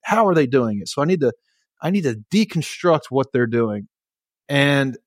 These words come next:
and so the goal is for my platform to be solid and, and to work seamless, but, but let, let's just forget about that.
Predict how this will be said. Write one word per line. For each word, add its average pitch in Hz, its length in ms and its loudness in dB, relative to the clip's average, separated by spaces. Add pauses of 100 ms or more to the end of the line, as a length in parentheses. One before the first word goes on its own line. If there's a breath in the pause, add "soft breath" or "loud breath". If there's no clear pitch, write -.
and 143 160 -4
so 170 100 2
the 139 120 2
goal 233 340 4
is 160 160 -2
for - 120 -8
my 180 160 2
platform 131 500 -4
to 120 60 -6
be 123 360 -4
solid 185 560 0
and, 120 340 -4
and 123 200 -8
to 120 100 -10 (120)
work 123 200 -6
seamless, 190 500 -2
but, 131 160 0 (720)
but - 160 2
let, 190 180 0
let's 233 160 0
just 302 140 -2
forget 156 380 2
about 113 320 0
that. 135 320 2